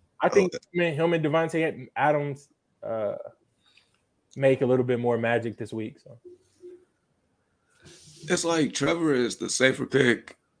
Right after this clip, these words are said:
Speaker 2: Derek Carr has the more upside on this one. My only, my only reservation about Lawrence is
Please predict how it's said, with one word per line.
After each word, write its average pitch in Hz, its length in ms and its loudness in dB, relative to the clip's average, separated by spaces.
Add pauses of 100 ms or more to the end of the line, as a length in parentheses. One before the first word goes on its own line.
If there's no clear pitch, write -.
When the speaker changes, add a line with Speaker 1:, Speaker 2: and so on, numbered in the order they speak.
(840)
Speaker 2:
Derek 151 260 6
Carr 123 220 4
has 110 180 2
the - 80 -6
more 110 240 0
upside 107 400 -4
on 104 120 0
this 107 200 -4
one. 104 180 -4 (2000)
My 135 160 6
only, 139 600 6
my 117 80 0
only 123 160 4
reservation 120 500 2
about 107 400 0
Lawrence 110 380 -4
is 113 480 -6